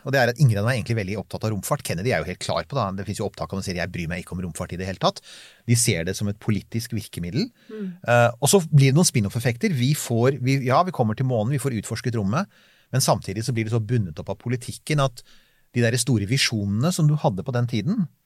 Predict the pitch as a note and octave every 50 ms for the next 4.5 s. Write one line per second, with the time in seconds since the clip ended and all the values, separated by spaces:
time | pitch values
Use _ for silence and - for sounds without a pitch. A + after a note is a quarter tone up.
0 | _ _ _ _ _ _ - - A2+ A2+ A2+ A#2 A2+ A2+ G#2+ G2+ G#2+ - A#2 A#2
1 | G#2 G2 - A2+ G#2 G2 F#2+ G2 G2 G2 G2 G#2 G2+ G2 G#2 G2+ G2+ G2+ - -
2 | G2 G2 F#2+ F2 F2+ F2 - - F#2+ F#2 G#2 A2 A2 G#2 G#2 G2+ - - - -
3 | - - - F#2+ - - G#2 - F#2+ F#2 G2+ G2+ - - E2+ - F2+ F2+ - A#2
4 | A#2+ B2 A2+ F#2+ F#2+ F#2 - B2+ C#3+